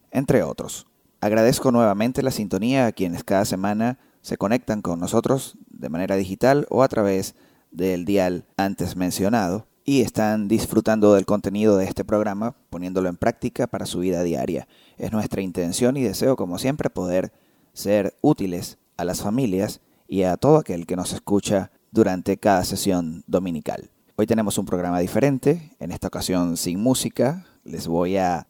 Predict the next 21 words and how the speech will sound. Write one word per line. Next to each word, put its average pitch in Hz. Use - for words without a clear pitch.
quedar 95
en 101
deuda 98
con 87
el 76
jazz, 87
que 78
ya 80
muchos 90
están 90
acostumbrados 85
a 87
escuchar. 98
Tengo 117
una 117
entrevista 104
muy 104
interesante 101
con 98
Elizabeth 90
Vázquez. 107